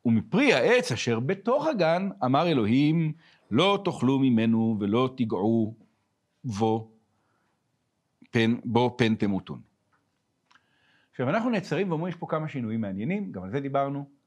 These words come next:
מצד אחד, האישה משמיטה את שם העץ, מצד שני, כלומר, היא קוראת לו העץ אשר בתוך הגן, היא לא אומרת עץ הדעת. מצד שני, האישה, אה, מוסיפה את האיסור של הנגיעה, והיא גם עושה עוד שינוי קטן, שעוד נדבר עליו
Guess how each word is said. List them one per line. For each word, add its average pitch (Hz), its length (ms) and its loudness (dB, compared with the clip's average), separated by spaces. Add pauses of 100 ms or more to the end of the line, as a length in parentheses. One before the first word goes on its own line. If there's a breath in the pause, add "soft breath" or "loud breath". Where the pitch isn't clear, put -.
(140)
מצד 139 260 -2
אחד, 120 300 -2 (240)
האישה 107 440 -2 (520)
משמיטה 120 460 -6
את 113 80 -8
שם 95 180 -8
העץ, 185 460 -6 (320)
מצד 120 320 -6
שני, 131 400 -2 (480)
כלומר, 127 160 -2
היא 117 100 -2
קוראת 151 240 -2
לו 147 60 2
העץ 127 180 0
אשר 131 180 -6
בתוך 165 300 -6
הגן, 95 220 -10
היא 101 80 -12
לא 113 60 -6
אומרת 107 400 -8
עץ 104 180 -12
הדעת. 104 600 -4 (360)
מצד 120 260 -4
שני, 117 220 -4
האישה, 104 340 -2 (500 soft breath)
אה, 107 120 -4
מוסיפה 175 480 0
את 156 100 -2
האיסור 135 340 -4
של 131 160 -4
הנגיעה, 120 540 -2
והיא 208 120 -4
גם 262 120 0
עושה 240 180 -4
עוד 220 100 -2
שינוי 202 240 -4
קטן, 190 360 -4
שעוד 135 140 -8
נדבר 151 380 -4
עליו 151 180 0